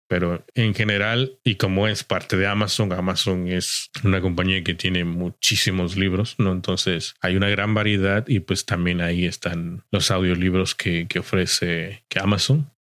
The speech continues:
que, pues, buscándole por ahí hay algunos títulos en español. De hecho, hay bastantes títulos en español. La mayoría son títulos en inglés, pero, em,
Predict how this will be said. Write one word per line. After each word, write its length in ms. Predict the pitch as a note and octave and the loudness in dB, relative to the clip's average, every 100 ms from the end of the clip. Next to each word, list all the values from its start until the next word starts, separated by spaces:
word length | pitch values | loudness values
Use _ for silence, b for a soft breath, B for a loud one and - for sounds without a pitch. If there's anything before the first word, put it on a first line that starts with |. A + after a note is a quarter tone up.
| - | -4
que, 500 | F#2 F2+ F2 E2+ F2 | -2 0 0 -2 -2
pues, 200 | G2+ G2 | -2 2
buscándole 560 | A2 G2+ A#2 A#2+ B2+ A#2 | 2 2 0 2 2 2
por 160 | A#2+ | 2
ahí 200 | A2 B2 C#3+ | 2 2 2
hay 100 | G#2+ | 0
algunos 340 | G2+ G#2 G2 | 2 2 2
títulos 360 | - F2+ F#2 F2+ | -2 -2 -2 -4
en 60 | |
español. 380 | F#2 - C#3 D3+ | -4 0 2 4
De 80 | G2+ | 2
hecho, 200 | G#2 - | 0 0
hay 120 | C3 B2+ | 2 2
bastantes 560 | F2+ - C#3+ E3 G#2 | -2 -2 -4 -2 -2
títulos 320 | G#2+ F#2+ F#2 F2+ | -2 -2 -2 -4
en 40 | E2+ | -10
español. 440 | - G2 F#2+ F2+ _ G2+ | -6 -4 -4 -6 _ -2
La 100 | F#2+ | 0
mayoría 320 | F#2 G2 G#2+ | 2 2 0
son 200 | - G2 | 0 0
títulos 320 | F2+ G2 F2+ | 0 -2 0
en 80 | A2 | 4
inglés, 340 | C3 A#2+ A2+ - | 4 4 2 0
pero, 400 | G2+ F2 E2+ - | -2 0 -4 -4
em, 840 | G2+ F#2 E2+ E2 E2 C#2 - - | 0 0 0 -2 -4 -8 -10 -16